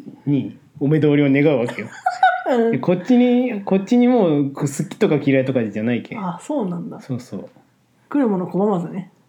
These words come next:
Speaker 1: うん。
Speaker 2: あー、
Speaker 1: もうもちろんそう。
Speaker 2: なるほどね。そういう感じなんだ。いや、私はやっぱ大きい方がいいなと思った。
Speaker 1: まあ、それはね、女の人じゃけん、まあ、それは、その安易に選ぶよ、それは。
Speaker 2: そうなんか。
Speaker 1: おっ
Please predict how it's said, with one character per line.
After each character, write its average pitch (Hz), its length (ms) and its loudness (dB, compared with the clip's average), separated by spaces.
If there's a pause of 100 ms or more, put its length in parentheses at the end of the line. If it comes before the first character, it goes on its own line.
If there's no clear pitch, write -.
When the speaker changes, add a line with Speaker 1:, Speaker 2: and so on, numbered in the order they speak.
Speaker 1:
う 147 60 -2
ん。 131 260 -2
Speaker 2:
あ 170 140 -4
ー、 - 20 2
Speaker 1:
も 139 140 2
う 110 40 -2
も 120 140 0
ち - 140 -4
ろ 131 60 2
ん 107 80 -4
そ 208 100 -6
う。 107 40 -4
Speaker 2:
な - 20 -4
る 190 100 -2
ほ 202 60 -4
ど 202 60 -4
ね。 240 200 -6 (540)
そ 254 60 -4
う 262 40 0
い - 20 -6
う - 20 -6
感 269 100 0
じ 262 60 2
な 226 60 0
ん 175 80 -4
だ。 180 160 -14 (300)
い 214 60 0
や、 240 60 4
私 453 240 2
は 427 80 2
や 370 80 0
っ 370 60 -6
ぱ 254 80 2
大 254 220 0
き - 80 -4
い - 20 4
方 320 80 4
が 233 80 2
い 233 40 2
い - 20 2
な 208 100 2
と 190 80 -6
思 190 120 -4
っ - 20 -18
た。 - 160 -14 (640)
Speaker 1:
ま 135 140 2
あ、 123 60 0
そ 151 120 2
れ 196 80 6
は 220 80 4
ね、 226 120 4
女 185 300 4
の 202 80 6
人 202 160 0
じ 196 60 4
ゃ 147 60 2
け 131 80 0
ん、 117 40 0
ま 117 60 -2
あ、 117 40 -4
そ 131 140 -2
れ 135 100 4
は、 131 340 0 (600)
そ - 140 -4
の 127 140 2
安 156 140 4
易 127 80 2
に 107 140 0
選 123 160 2
ぶ 110 80 -2
よ、 92 80 -2
そ 95 140 -12
れ 90 60 -8
は。 85 300 -8
Speaker 2:
そ 320 180 0
う 226 40 2
な 214 80 0
ん 254 80 0
か。 349 80 0 (640)
Speaker 1:
お 156 60 -2
っ 147 40 -4